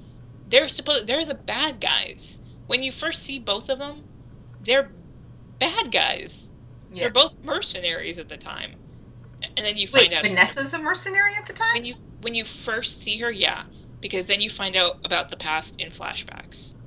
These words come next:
Speaker 1: Confusing, I know. I know.
Speaker 2: Wait, the first time we see her is when they meet in the bar and
Speaker 1: No,
Speaker 2: she
Speaker 1: I mean in the comic. I mean in the comic.
Speaker 2: Oh, okay.
Speaker 1: So, I mean, in canon, in the original canon, they're, they're supposed to be bad guys.
Speaker 2: Yeah.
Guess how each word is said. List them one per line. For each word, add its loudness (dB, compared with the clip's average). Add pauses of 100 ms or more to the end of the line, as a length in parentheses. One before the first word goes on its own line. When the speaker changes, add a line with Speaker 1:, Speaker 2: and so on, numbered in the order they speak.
(600)
Speaker 1:
Confusing, 2
I -8
know. -18 (140)
I -2
know. -8 (840)
Speaker 2:
Wait, 0
the 2
first 4
time 4
we -2
see -4
her 8
is 2 (600)
when 4
they 4
meet 2
in 0
the 2 (160)
bar 10
and 4
Speaker 1:
No, 12
Speaker 2:
she 10
Speaker 1:
I -8
mean 4
in 4
the 2
comic. 6
I 4
mean -2
in -4
the -2
comic. 0
Speaker 2:
Oh, 10
okay. -2 (520)
Speaker 1:
So, 2
I 0
mean, -6 (260)
in 4
canon, 2
in -8
the -8
original -12
canon, -8 (300)
they're, 2
they're 0
supposed -2
to -14
be -10
bad 0
guys. -8
Speaker 2:
Yeah. 6